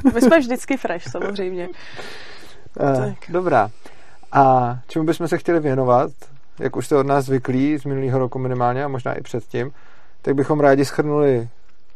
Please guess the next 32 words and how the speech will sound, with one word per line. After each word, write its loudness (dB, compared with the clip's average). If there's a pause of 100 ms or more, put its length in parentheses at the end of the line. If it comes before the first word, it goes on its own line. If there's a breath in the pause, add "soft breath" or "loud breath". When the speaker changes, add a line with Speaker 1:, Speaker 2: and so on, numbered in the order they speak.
Speaker 2:
minulý 2
rok, 2 (260)
dva -2
tisíce -4
dvacet -4
dva 2
tentokrát, -4 (720 soft breath)
a 2
to 4
jak 4
z -8
pohledu 4
Svobodného 2
přístavu, 0
tak 0
z -12
pohledu 0
nějakých -2
našich -4
projektů, -2
který -4
máme, 0
tak 0 (160)
i 2
z -8
pohledu 2
toho, 2
co -6
se -6
dělo 2
ve 0
světě. -4